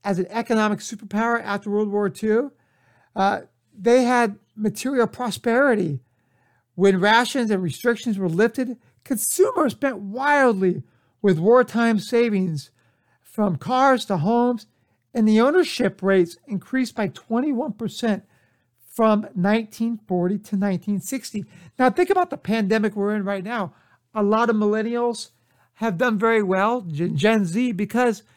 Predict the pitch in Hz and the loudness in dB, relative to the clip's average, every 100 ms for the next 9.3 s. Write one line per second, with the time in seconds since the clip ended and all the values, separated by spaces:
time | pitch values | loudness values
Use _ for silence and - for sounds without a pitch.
0 | _ - 247 226 - 269 285 233 254 233 | _ -6 -4 -2 -2 0 0 2 2 4
1 | 208 202 175 135 _ - 254 294 180 208 | 4 0 -2 -6 _ -8 -2 -2 0 2
2 | 262 254 247 220 170 247 208 214 196 190 | 0 -2 -6 -6 -4 -4 -2 0 0 -2
3 | 143 170 156 170 156 165 _ _ _ _ | -2 -2 0 -2 -4 -6 _ _ _ _
4 | - - 202 214 175 202 208 254 190 165 | -6 0 2 2 2 2 2 0 -2 -4
5 | - 214 208 226 233 285 262 151 - _ | -2 0 0 0 0 0 -2 -4 -8 _
6 | _ _ 190 190 208 220 240 196 226 214 | _ _ -4 0 2 0 0 -2 -2 -2
7 | 294 220 185 175 208 240 240 208 202 196 | -4 -2 0 2 2 2 0 0 0 0
8 | 190 156 123 165 180 202 202 220 208 185 | 0 0 0 0 -2 0 2 2 0 -4
9 | 214 214 233 | -4 -4 -6